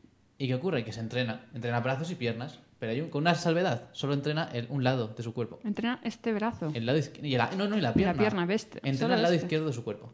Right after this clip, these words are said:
Speaker 2: No, este, perdón. Este.
Speaker 1: Entonces,
Speaker 2: Sí.
Speaker 1: se le ves ahí haciendo pesas.
Speaker 2: Y tiene un brazo con un lado y en el otro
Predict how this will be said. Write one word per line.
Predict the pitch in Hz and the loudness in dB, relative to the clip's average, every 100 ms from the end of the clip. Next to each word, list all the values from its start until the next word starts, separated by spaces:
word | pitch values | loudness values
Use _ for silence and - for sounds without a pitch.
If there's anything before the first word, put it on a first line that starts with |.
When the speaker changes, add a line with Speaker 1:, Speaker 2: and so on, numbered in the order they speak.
| - | -8
Speaker 2:
No, | 196 | -6
este, | 196 - | -6 -10
perdón. | - - 156 _ _ _ _ | -16 -16 -20 _ _ _ _
Este. | - - _ _ - _ _ _ _ | -20 -20 _ _ -20 _ _ _ _
Speaker 1:
Entonces, | 123 113 95 | -4 -2 -2
Speaker 2:
Sí. | 95 | 0
Speaker 1:
se | |
le | 123 | 2
ves | 123 139 | 4 4
ahí | 131 | 4
haciendo | 127 135 135 | 2 2 2
pesas. | 147 170 - - - - | 2 0 -4 -12 -18 -16
Speaker 2:
Y | - | -6
tiene | 208 214 | 0 2
un | 202 | 4
brazo | 220 226 240 | 2 0 0
con | 233 233 | -2 0
un | 233 | -2
lado | 254 269 294 | -2 -2 -2
y | |
en | 196 | -2
el | 185 | -4
otro | 202 269 | -6 -6